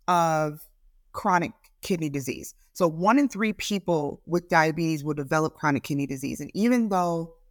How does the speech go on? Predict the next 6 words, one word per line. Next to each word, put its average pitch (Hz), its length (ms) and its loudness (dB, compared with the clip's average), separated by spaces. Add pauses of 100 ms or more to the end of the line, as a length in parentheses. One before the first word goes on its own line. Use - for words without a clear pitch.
(540)
individual 180 640 2
circumstances 170 720 -4
can 160 480 -4
vary, 180 480 0 (360)
the 196 140 0
risk 185 640 0